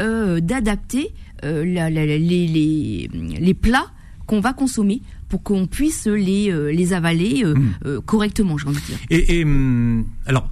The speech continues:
Speaker 2: parce que vous êtes aussi, euh, assez spécialiste des, des, des micro et des macronutriments, euh, aujourd'hui,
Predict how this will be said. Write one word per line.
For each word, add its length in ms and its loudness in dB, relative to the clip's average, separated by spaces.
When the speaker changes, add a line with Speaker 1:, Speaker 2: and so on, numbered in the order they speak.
Speaker 2:
parce 100 -4
que 80 2
vous 140 4
êtes 100 0
aussi, 320 2
euh, 360 2
assez 220 0
spécialiste 580 0
des, 200 2
des, 220 2
des 160 2
micro 440 2
et 40 4
des 100 2
macronutriments, 1160 2
euh, 340 2
aujourd'hui, 500 4